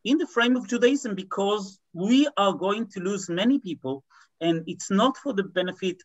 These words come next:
of the people of Israel, and also for it, it, it will be a very big loss for the Jewish culture as well.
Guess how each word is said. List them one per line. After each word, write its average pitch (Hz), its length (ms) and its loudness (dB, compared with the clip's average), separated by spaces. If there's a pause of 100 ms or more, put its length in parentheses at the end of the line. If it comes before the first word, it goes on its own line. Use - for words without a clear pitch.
of 160 160 -4 (340)
the 139 80 -4
people 190 280 -4
of 202 120 -4
Israel, 185 420 -2 (300)
and 220 300 0
also 190 520 0 (180)
for 180 280 -2
it, 202 220 -6
it, 214 180 -8 (100)
it 220 200 -6
will 226 140 2
be 269 180 4
a 180 80 0 (380)
very 214 480 2 (320)
big 165 240 -2
loss 269 260 2
for 233 160 -2
the 202 140 -2
Jewish 190 260 -4
culture 247 580 0
as 151 160 -8
well. 151 280 -2